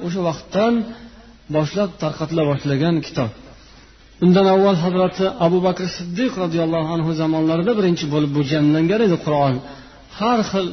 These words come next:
narsalar, har xil ashyolardan bir xil narsaga, ya'ni kiyik terisiga ko'chirilgan, lokin u birgina nusxadan iborat edi xolos. Hazrati Usmon zamonlariga kelganda musulmonlar, turli xil millat vakillari islomga kirganlaridan keyin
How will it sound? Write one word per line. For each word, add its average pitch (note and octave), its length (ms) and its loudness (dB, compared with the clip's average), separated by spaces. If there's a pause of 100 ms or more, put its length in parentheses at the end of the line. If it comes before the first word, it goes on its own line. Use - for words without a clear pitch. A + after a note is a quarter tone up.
(140)
narsalar, E3 540 -2 (480)
har A3 200 -4
xil F#3+ 160 -6
ashyolardan E3 760 0 (440)
bir F3 220 -2
xil G3 220 -2 (540)
narsaga, C#3+ 500 -6
ya'ni C#3 240 -4
kiyik D#3 300 -4
terisiga C#3 380 -6
ko'chirilgan, D3 640 0 (440)
lokin D3+ 300 -2
u G#3+ 200 0
birgina F#3+ 420 2
nusxadan F#3+ 460 -2
iborat F3 420 -2
edi E3+ 180 -2
xolos. F#3+ 360 0 (760)
Hazrati A3 320 -2
Usmon A#3 320 -2
zamonlariga G#3 520 0
kelganda F#3 460 2 (400)
musulmonlar, G#3 720 2 (100)
turli A3+ 280 0
xil A3 180 -2
millat G#3+ 380 4
vakillari G#3 520 2
islomga F#3+ 380 -2
kirganlaridan F3+ 680 0
keyin A3 300 2